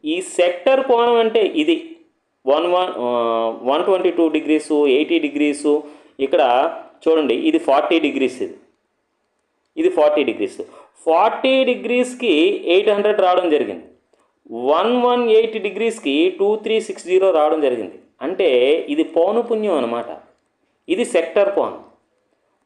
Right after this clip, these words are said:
పౌనపున్యం పెరిగితే సెక్టర్ కోణం కూడా పెరిగింది, పౌనపున్యం తగ్గితే, పౌనపున్యం తగ్గితే ఇక్కడ చూడండి, రెండు వేల మూడు వందల అరవై ఉంది, ఇక్కడేమో ఎనిమిది వందలు ఉంది.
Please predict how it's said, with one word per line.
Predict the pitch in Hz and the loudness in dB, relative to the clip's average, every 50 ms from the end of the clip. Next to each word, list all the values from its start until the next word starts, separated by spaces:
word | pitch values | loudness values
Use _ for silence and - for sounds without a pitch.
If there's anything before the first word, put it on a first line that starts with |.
| _ - | _ -2
పౌనపున్యం | 160 175 202 240 262 277 269 277 269 254 262 262 262 262 | 0 2 2 2 2 0 0 0 0 0 2 2 2 0
పెరిగితే | 254 - 202 208 226 226 254 - - 185 156 156 180 202 | 0 2 2 2 2 2 0 0 2 2 4 4 2 0
సెక్టర్ | 185 - 165 156 - - 196 190 185 | 0 -2 -2 -2 0 0 0 0 2
కోణం | - 180 175 175 180 175 | 2 0 0 0 -2 0
కూడా | 175 170 165 170 | 0 2 2 2
పెరిగింది, | 165 - 143 135 120 113 98 87 78 - - - - - _ _ - | 2 0 -2 -2 -2 -4 -8 -10 -12 -20 -20 -20 -20 -20 _ _ -2
పౌనపున్యం | 160 180 214 240 254 254 254 262 254 247 247 254 247 | 0 2 2 2 0 0 0 0 2 2 2 2 2
తగ్గితే, | 240 - 180 180 185 185 220 - - 208 151 151 170 185 185 - | 2 2 2 2 2 0 -2 0 2 4 4 4 4 2 0 0
పౌనపున్యం | 160 175 202 214 214 220 220 214 220 208 | -2 0 0 -2 0 0 2 2 2 0
తగ్గితే | 202 - 156 160 165 185 - 165 131 131 156 | 0 0 0 2 0 0 2 2 2 2 2
ఇక్కడ | 156 - 151 151 160 | 2 0 -2 0 2
చూడండి, | 180 185 175 151 | 0 0 2 2
రెండు | 147 165 170 185 | 0 2 2 4
వేల | 190 190 185 | 2 4 2
మూడు | 175 175 175 175 | 2 2 2 2
వందల | 180 175 175 | 2 4 4
అరవై | 165 165 170 165 165 | 4 4 4 4 2
ఉంది, | 165 160 143 120 120 135 147 - - - - - - | 2 0 0 0 2 0 0 -2 -8 -20 -14 -4 -4
ఇక్కడేమో | 147 147 175 165 160 170 | -2 0 0 0 0 0
ఎనిమిది | 170 143 139 151 160 160 | 2 2 2 2 2 0
వందలు | 156 151 143 135 120 | 0 2 0 0 -2
ఉంది. | 110 101 85 | -2 -4 -6